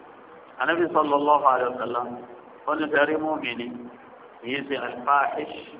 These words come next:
wala al-mutafahish. Mùmínì ò gbọ́dọ̀ jẹ́ oníbàjẹ́, kò sì gbọ́dọ̀ jẹ́ ọlọ́rọ̀ sọkúsọ.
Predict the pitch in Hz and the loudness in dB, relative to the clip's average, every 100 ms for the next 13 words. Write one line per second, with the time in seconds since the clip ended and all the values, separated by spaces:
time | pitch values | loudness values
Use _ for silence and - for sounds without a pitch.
0 | - - - - 113 120 123 123 131 135 | -20 -20 -20 -12 -4 0 0 0 -2 0
1 | - 165 - - - - - - - - | 2 0 0 -12 -14 -18 -20 -20 -20 -20
2 | - - - - 135 147 160 190 139 135 | -20 -20 -20 -12 -6 -2 2 2 4 4
3 | 127 120 127 135 135 147 143 - 107 107 | 4 2 0 0 -2 0 0 0 -4 -8
4 | 104 - 123 113 110 123 123 131 131 107 | -8 -4 -2 -2 -2 0 2 2 2 -2
5 | 101 101 113 - | -6 -8 -12 -12